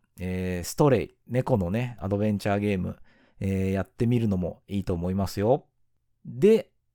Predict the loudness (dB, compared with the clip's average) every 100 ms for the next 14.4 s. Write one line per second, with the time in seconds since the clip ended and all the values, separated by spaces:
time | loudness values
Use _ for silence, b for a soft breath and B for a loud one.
0 | _ _ _ _ -2 2 2 4 4 4
1 | 2 0 0 2 2 2 0 -4 -4 0
2 | 0 -2 -2 0 0 0 -2 -4 -6 -2
3 | 0 0 0 -2 -4 -2 -2 -2 -2 0
4 | -2 _ -8 -8 -6 -4 -2 0 2 0
5 | -2 -6 -6 -4 -2 2 2 2 -2 b
6 | b b b b b b _ -6 -6 -2
7 | 0 2 4 4 2 0 0 0 -2 -4
8 | -8 -12 _ -20 _ _ -6 -6 -2 -2
9 | 0 0 2 4 4 4 2 0 0 2
10 | 2 2 0 0 0 0 0 0 2 2
11 | 0 b b b b b b b 0 2
12 | 2 -2 _ _ _ _ _ -2 2 4
13 | 4 4 4 4 2 2 2 2 0 0
14 | 0 -4 -12 -6